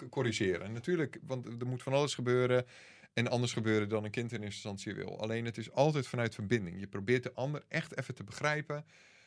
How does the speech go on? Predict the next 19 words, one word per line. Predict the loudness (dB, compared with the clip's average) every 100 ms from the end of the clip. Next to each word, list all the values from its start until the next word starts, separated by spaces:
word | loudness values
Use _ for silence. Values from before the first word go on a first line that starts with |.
| _
Je | -2
gaat | 2 2 0 0
jouw | 6 6
eigen | 8 6 4
punt | 2 2
uitleggen | 2 0 0 -2
en | -2
daar | -2
neem | -2
je | -4
de | -4
tijd | -4 -6
voor. | -6 -10
En | -6
dat | -4
betekent | 2 2 2
dus | 0
heel | 0 0
vaak, | 2 2 2 -2